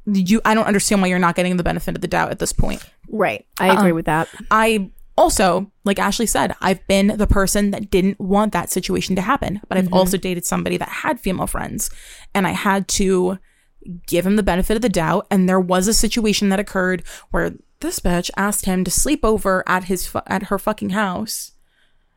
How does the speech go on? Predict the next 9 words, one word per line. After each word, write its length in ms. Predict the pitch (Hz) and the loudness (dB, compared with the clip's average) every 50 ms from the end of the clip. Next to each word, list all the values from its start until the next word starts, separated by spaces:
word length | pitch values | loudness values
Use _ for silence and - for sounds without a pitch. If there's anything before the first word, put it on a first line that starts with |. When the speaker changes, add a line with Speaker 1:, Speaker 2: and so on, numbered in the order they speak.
| _ _ _ _ _ | _ _ _ _ _
Speaker 1:
when 360 | 320 214 180 220 214 208 190 | -8 -2 2 4 4 4 4
we 140 | 190 214 208 | 4 4 2
had 440 | 185 202 196 190 190 190 - 196 - | 2 2 2 2 2 0 -2 -2 0
been 160 | 202 208 202 | 2 2 2
together 280 | 196 - 196 190 190 | 2 0 -2 -2 -2
for 140 | 180 - 190 | -2 -2 -4
a 40 | 180 | -2
little 180 | 185 180 180 180 | -2 -2 -2 0
while. 480 | 190 202 202 190 180 175 175 180 185 | 0 0 0 0 0 -2 -2 -4 -6